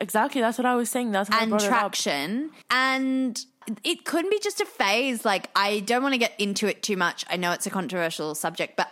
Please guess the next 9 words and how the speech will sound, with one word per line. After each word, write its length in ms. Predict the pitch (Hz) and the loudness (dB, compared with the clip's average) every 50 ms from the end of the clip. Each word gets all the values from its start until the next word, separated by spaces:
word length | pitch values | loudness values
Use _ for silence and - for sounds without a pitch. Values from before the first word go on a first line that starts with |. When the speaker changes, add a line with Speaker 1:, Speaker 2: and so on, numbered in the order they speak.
| - | -2
Speaker 2:
I 500 | - 185 190 190 196 202 208 220 220 220 - - _ - | 0 2 2 2 2 2 2 0 0 -2 -4 -8 _ -8
went 160 | - 196 165 - | -8 -6 -6 -6
through 100 | 170 156 | -6 -6
a 40 | |
tomboy 360 | - 180 165 165 160 160 143 131 | -4 -4 -6 -2 -2 -2 -2 -2
phase. 500 | - 147 120 107 123 151 190 214 - - _ - - - - - - - | -2 -2 -2 0 -2 -4 -4 -6 -10 -14 _ -20 -20 -20 -18 -16 -8 -2
I 100 | - 175 | 0 0
don't 140 | 175 165 170 | 0 2 0
know. 180 | 175 160 151 | 2 2 0